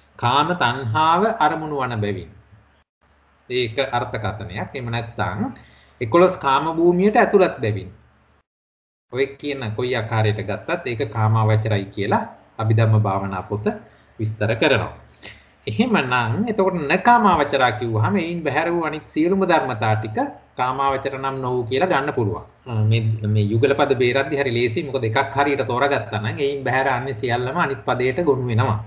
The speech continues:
එතකොට දැන් මෙතන කාම තණ්හාවට අරමුණු වෙන ධර්ම. එහෙම නැත්නම් එකොළොස් කාම භූමියට ඇතුළත් වන ධර්ම. ඒක අපි දන්නවා එකොළොස් කාම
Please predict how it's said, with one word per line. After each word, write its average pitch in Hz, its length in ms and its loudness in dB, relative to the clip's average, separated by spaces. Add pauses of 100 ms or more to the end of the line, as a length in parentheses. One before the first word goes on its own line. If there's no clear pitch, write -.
(880)
එතකොට 107 380 2
දැන් 165 320 2
මෙතන 175 260 -2
කාම 120 320 2
තණ්හාවට 175 640 0 (160)
අරමුණු 147 440 2
වෙන 165 180 -2
ධර්ම. 143 360 4 (420)
එහෙම 120 180 -8
නැත්නම් 127 400 -6
එකොළොස් 147 360 2
කාම 135 300 0
භූමියට 135 400 -2
ඇතුළත් 143 380 0
වන 143 180 -2
ධර්ම. 110 240 2
ඒක 107 140 -8
අපි 110 180 -4
දන්නවා 113 280 0
එකොළොස් 113 320 -2
කාම 113 220 0